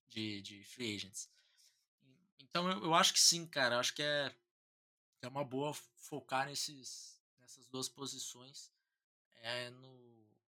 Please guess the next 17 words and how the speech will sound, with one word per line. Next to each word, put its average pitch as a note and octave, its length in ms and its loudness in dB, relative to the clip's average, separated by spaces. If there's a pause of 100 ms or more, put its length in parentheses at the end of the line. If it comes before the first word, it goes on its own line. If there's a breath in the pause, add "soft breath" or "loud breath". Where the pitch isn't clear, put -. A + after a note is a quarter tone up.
(640)
na B2+ 60 -8
free C3+ 400 -2
agents. D#3+ 340 -8 (340)
Acho F3 380 8
que F3 260 -6 (380)
temos F#3 420 4
bons F#3 420 0
valores F3+ 920 0 (720)
na, B2+ 280 -20 (120)
no B2 80 -12
draft A#2+ 640 -2 (560)
esse - 280 -4
ano, D3+ 460 -4 (100)
e C#3+ 120 -2
até C#3+ 400 4
pensando C#3 760 0
em, A#2 280 -20